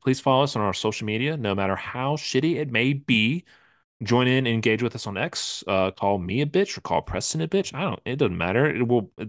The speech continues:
it'll probably be funny. We'll, we'll block you. We'll have a good laugh. We'll have a good beer afterwards. But if you got direct feedback for us, please reach out to our email and send us a nice or a mean message, whatever Preston would prefer.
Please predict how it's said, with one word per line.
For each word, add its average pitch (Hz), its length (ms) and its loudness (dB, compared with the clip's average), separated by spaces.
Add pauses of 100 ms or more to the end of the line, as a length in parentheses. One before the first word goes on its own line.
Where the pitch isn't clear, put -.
it'll 110 160 -2
probably 107 240 2
be 92 40 -2
funny. 98 320 -2
We'll, 107 240 0
we'll 95 120 -6
block 92 400 2
you. 123 100 0
We'll 127 100 0
have 156 100 -6
a - 20 -12
good 180 140 -2
laugh. 196 300 -4
We'll 98 100 -4
have 113 40 -8
a 113 40 -10
good 127 160 -4
beer 135 240 0
afterwards. 92 560 -8 (580)
But 110 60 2
if 107 80 -2
you 135 80 6
got 104 40 0
direct 127 300 4
feedback 135 300 4
for 156 100 0
us, 165 160 -2
please 127 220 0
reach 131 180 0
out 131 180 -2
to 127 200 -2
our 110 180 2
email 139 540 -2
and 110 360 -8
send 120 180 -8
us - 120 -10
a 131 220 -4
nice 139 260 -6
or 135 60 -6
a 135 40 -4
mean 151 300 -4
message, - 480 -6
whatever 123 240 -2
Preston 139 380 -6
would 135 100 -8
prefer. 131 460 -4